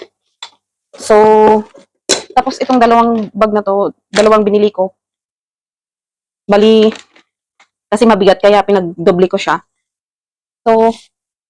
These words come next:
may nakalimutan akong binili, yung malaking bowl na ganito. Gusto kong bibili ako ng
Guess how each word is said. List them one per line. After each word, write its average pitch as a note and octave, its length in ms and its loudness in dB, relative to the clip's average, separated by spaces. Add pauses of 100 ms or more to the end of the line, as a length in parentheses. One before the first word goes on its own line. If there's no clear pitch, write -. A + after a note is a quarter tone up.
(720)
may B3 160 2
nakalimutan B3+ 560 2
akong B3 160 -2
binili, A3+ 560 -2
yung A#3+ 400 2 (2750)
malaking B3+ 400 4
bowl A3+ 80 4
na A#3 160 0
ganito. G#3+ 240 -2 (160)
Gusto A3+ 160 -6
kong A3+ 160 -2
bibili A3 240 0
ako - 160 -8
ng G#3+ 160 0